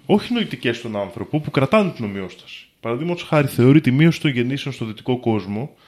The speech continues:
και στους ανθρώπους αυξημένης γνώσης σαν στοιχείο ελέγχου, αυτοελέγχου του ανθρώπινου είδους από την, ε, από τα προβλήματα που ίσως δημιουργεί ο άνθρωπος,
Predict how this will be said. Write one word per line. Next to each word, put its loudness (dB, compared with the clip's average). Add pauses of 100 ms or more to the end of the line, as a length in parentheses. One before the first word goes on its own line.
(240)
και -12
στους -12
ανθρώπους -10 (300)
αυξημένης -8
γνώσης -10 (340)
σαν 0
στοιχείο 0 (400)
ελέγχου, 0
αυτοελέγχου 0
του 0
ανθρώπινου -2
είδους -6 (840)
από -8
την, -6
ε, -8 (1000)
από -4 (100)
τα 0
προβλήματα 4
που 0
ίσως -2
δημιουργεί 4
ο 6
άνθρωπος, -2